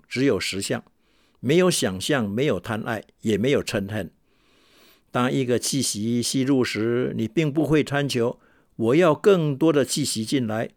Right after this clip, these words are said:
我要更多的气息进来。”你并不会这样贪求。而当气息呼出去时，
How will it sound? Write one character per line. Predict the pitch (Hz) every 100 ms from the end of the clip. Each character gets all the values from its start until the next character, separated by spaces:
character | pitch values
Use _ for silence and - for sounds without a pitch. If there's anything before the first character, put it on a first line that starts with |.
| _
我 | - 110
要 | 135 120
更 | 139 120
多 | 131 117
的 | 110
气 | - 120
息 | - 90
进 | 117 92
来。” | 85 85 - _ _ _ _ _ _ _ _
你 | 127
并 | - 208 185
不 | 185
会 | 175 165
这 | 170
样 | 170 131
贪 | 165 160
求。 | 117 117 196 _ _ _ _ _ _ _ _
而 | 139
当 | 175 185 175
气 | -
息 | 165 139 143 160
呼 | - 185
出 | 190 175
去 | - 170
时， | - 123 -